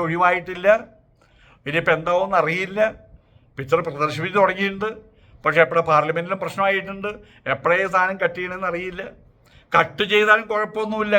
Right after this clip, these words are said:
കാരണം എമ്പുരാൻ സിനിമയിൽ പറയുന്ന കാര്യങ്ങൾ ആ സിനിമ ബാൻ ചെയ്താൽ ഇവിടെ നിലനിൽക്കുന്ന കാര്യങ്ങളാണ്. ആ, ആ കാര്യങ്ങളെ അവരൊന്ന് ഉണർത്തിയെന്നല്ലാതെ അത് കരിഞ്ഞുണങ്ങി പോയിട്ടില്ല, പുകഞ്ഞ് കിടക്കുന്നുണ്ട് അവിടെ. അതിപ്പോ ഒന്നുകൂടി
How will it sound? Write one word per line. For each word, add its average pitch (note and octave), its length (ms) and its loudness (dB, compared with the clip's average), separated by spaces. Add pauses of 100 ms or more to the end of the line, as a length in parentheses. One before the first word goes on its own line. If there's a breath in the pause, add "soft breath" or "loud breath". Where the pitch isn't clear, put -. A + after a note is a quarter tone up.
കാരണം F#3 300 0 (600 loud breath)
എമ്പുരാൻ F#3 440 -2 (120)
സിനിമയിൽ G3+ 320 -4 (100)
പറയുന്ന G3 320 -2 (100)
കാര്യങ്ങൾ G3 420 -2 (500 soft breath)
ആ E3+ 40 2 (120)
സിനിമ E3+ 300 0
ബാൻ F#3+ 340 0
ചെയ്താൽ G3+ 300 -4
ഇവിടെ G3 200 -6
നിലനിൽക്കുന്ന G3 540 -6
കാര്യങ്ങളാണ്. G3+ 500 -8 (840)
ആ, - 0 - (580 loud breath)
ആ - 20 6 (140)
കാര്യങ്ങളെ G3+ 420 2 (640 loud breath)
അവരൊന്ന് D3 400 -2
ഉണർത്തിയെന്നല്ലാതെ G3+ 1000 2 (960 soft breath)
അത് E3 160 2 (280)
കരിഞ്ഞുണങ്ങി F3 640 4
പോയിട്ടില്ല, G#3+ 420 0 (220)
പുകഞ്ഞ് C#3+ 420 -4
കിടക്കുന്നുണ്ട് D3 560 -2
അവിടെ. A2+ 200 -2 (540 soft breath)
അതിപ്പോ B2 280 -4
ഒന്നുകൂടി F#3 280 -2